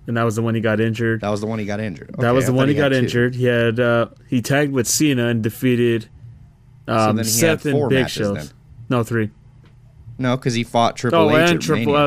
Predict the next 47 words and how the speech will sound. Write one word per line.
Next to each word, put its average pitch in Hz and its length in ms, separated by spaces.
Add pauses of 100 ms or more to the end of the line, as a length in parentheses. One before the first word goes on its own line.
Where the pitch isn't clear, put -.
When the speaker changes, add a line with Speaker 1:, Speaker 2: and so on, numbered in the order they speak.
(140)
Speaker 1:
oh, 127 60
yeah, 123 40
that's 123 220
Tri-, 123 160 (140)
yeah. 110 260
And 104 80
Speaker 2:
So 123 120
then 113 80
Speaker 1:
that 120 160
Speaker 2:
he - 40
had 117 80
Speaker 1:
was 110 140
Speaker 2:
four 113 180
matches. 76 540
Speaker 1:
Yeah, 101 240 (100)
four 107 340
matches. 98 420
And 98 100
I 98 80
don't 139 400
think 135 300
everything 131 320
else, 131 220
T 131 300
N 123 100
A. 120 540 (640)
Speaker 2:
So - 100
the 156 120
thing 208 240
that 170 100
he 156 100
did 135 160
with 113 140
Triple 107 320
H 90 160
was 87 140
the 92 120
only 90 240
good 82 220
thing 69 240
that 69 80
he 71 100
did - 240
in 87 160
W 80 180
W 58 220
E. - 140